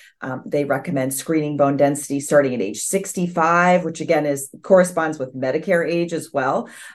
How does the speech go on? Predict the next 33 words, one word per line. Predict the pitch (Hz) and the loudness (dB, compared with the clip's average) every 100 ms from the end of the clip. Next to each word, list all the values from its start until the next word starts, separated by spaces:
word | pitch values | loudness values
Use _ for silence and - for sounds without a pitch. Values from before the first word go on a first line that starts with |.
| - | -4
uh, | 151 147 | 0 2
which | 151 165 - | 2 0 2
I | 156 156 170 | 4 4 2
think | 170 - | -2 -4
that | 156 | -2
there's | 156 143 135 | 0 0 -2
no, | 147 143 139 | 0 2 2
uh, | - 131 | 2 0
surprise | 135 165 - 147 143 143 | -2 -6 -2 2 2 2
there. | 151 135 135 - - _ - | 2 2 0 -6 -20 _ -4
Um, | 226 214 | -4 -2
but | - 226 | -2 -2
for | - 240 233 | -2 0 0
many | 196 175 185 254 311 277 | 2 0 0 2 2 2
women, | 185 160 156 165 | 0 -4 -6 -8
and | 170 165 156 | -8 -10 -8
particularly | 180 175 240 226 214 | -10 -6 -6 -4 -4
the | 196 147 | -2 -2
Menopause | 135 143 180 196 190 | -2 -2 0 2 2
Society, | 196 190 185 180 | 0 0 2 2
which | 156 156 | -2 -4
we're | 139 | -2
both | 151 175 175 | 2 2 2
active | - 180 175 151 | -4 -4 -6 -4
members, | 175 190 190 | -2 2 0
and | 165 | 0
we | 147 | -4
were | 135 | -2
at | 151 | -2
the | 151 143 - - _ - | -4 -6 -12 -20 _ -16
exciting | - - 175 165 | -8 0 2 2
conference | - 262 247 262 233 | -2 -2 0 0 -2
recently, | 240 233 233 208 208 202 | -4 -4 -6 -6 -8 -8